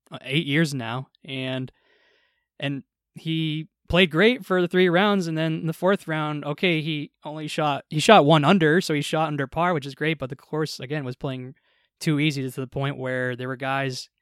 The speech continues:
even though they were four sh-, plus shots behind, there was, the course was easy enough for them to catch up. And,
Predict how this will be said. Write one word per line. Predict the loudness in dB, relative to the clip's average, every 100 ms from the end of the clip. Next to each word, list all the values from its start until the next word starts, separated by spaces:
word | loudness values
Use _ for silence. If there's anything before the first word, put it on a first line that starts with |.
| _ _
even | -6 -4
though | -4
they | -4
were | -6
four | -6 -4 -4
sh-, | -6 _ _ _ -8
plus | -6 -4
shots | -4 -4 -4 -8
behind, | -8 -6 -4 -4 -6 -10 _ _ _ _ _ _
there | -10 -6
was, | -4 -6 -10 -10
the | 0
course | 0 0
was | -4
easy | -2 -2
enough | -4 -4
for | -6
them | -6 -6
to |
catch | -8 -8 -6
up. | -8 -8 -12
And, | -12 -10 -12